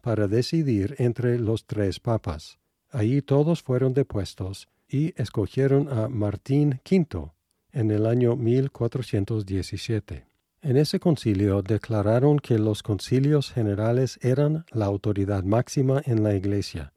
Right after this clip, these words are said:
y requirieron la reunión regular de concilios para reformar la Iglesia. Este es el movimiento conciliar, con los concilios tratando de recuperar algo de poder que había ganado el Papa.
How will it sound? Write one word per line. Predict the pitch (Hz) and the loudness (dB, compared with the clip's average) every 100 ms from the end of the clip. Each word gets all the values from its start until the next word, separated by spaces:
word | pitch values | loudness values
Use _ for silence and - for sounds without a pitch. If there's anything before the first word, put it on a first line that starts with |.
| _ | _
y | 131 127 | -2 2
requirieron | 117 - 117 101 101 123 156 165 143 | 2 0 -2 0 2 4 2 2 0
la | 113 | -2
reunión | 98 101 95 104 131 151 165 - | -2 0 0 2 2 2 0 -4
regular | 113 107 101 104 120 131 | -4 -2 0 0 2 0
de | 113 | -2
concilios | 104 98 - 135 139 143 139 - | -4 -4 -2 0 2 2 0 -4
para | 117 101 | -4 -2
reformar | 90 104 - 104 90 104 117 117 135 | -2 -4 -4 -6 -2 2 2 0 -2
la | 104 95 | -4 -2
Iglesia. | 90 101 92 - 90 71 _ _ _ _ | -2 -2 -4 -6 -12 -14 _ _ _ _
Este | 139 127 131 | -8 -4 -2
es | 123 - | 0 0
el | 113 | 0
movimiento | 107 113 107 101 104 107 117 | 2 2 0 0 0 0 -2
conciliar, | - 117 98 - 117 107 104 110 135 160 147 _ - | -4 -4 -4 -4 -2 0 0 2 2 0 -6 _ -6
con | 113 107 | 0 2
los | 104 98 | 0 -2
concilios | 110 95 - 127 143 139 - | -2 -2 0 2 4 2 0
tratando | 107 95 110 117 120 120 | -6 -4 0 0 2 0
de | 104 98 92 | 0 0 0
recuperar | 95 98 117 - 98 101 113 117 | 0 -2 -2 -2 -2 0 0 0
algo | 127 120 131 131 139 139 | 0 0 2 2 0 -4
de | 104 101 95 101 - | -2 0 0 -4 -6
poder | 104 95 107 110 117 - | -4 0 2 2 -2 -8
que | - 104 | -4 -2
había | 98 107 107 | 0 0 0
ganado | 107 101 95 92 92 127 | 0 0 0 -2 -2 -4
el | 95 | -6
Papa. | - 90 - 80 | -4 -6 -6 -10